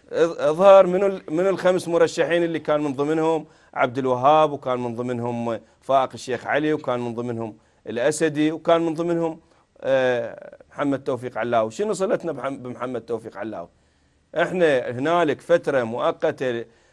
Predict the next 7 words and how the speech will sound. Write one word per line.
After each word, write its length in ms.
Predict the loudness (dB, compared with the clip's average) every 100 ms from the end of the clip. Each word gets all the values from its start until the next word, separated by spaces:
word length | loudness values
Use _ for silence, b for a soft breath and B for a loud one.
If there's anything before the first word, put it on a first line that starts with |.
| _
آه، 500 | -4 0 2 0 -2 -10 _ _ _
آه، 300 | -12 -10 -10 -16 _ _ -20 _ _
وهنالك 680 | -8 -4 -2 0 0 -2 -6 -20 _ _ _ _ _ _ -18
خلال 360 | -10 4 6 6
هذه 280 | 4 4 0
الفترة 400 | -4 -4 -2 -4
حكومة 500 | -4 -4 -2 -2